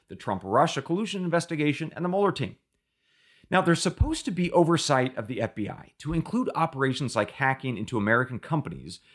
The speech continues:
to protect them from Russian shenanigans. But we know with absolute certainty that the system of oversight is broken. Congress isn't watching.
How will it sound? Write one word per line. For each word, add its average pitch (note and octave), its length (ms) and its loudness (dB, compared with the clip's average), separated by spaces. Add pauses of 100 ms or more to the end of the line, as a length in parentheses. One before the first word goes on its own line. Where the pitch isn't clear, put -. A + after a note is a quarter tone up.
(180)
to C#3 100 -10
protect C#3+ 420 0
them B2 120 -2
from A2 200 -4
Russian G#2+ 320 0
shenanigans. E3+ 680 -2 (580)
But D3 240 0
we A3+ 140 2
know A3+ 300 4
with B2 260 -2
absolute E3+ 540 0
certainty E3+ 680 -2 (200)
that C3 120 -2
the C#3+ 80 0
system G3+ 380 2
of E3+ 100 4
oversight C3+ 500 2
is D3+ 100 0
broken. F#3+ 480 0 (420)
Congress F#3 480 2 (100)
isn't G3+ 340 0
watching. - 460 -10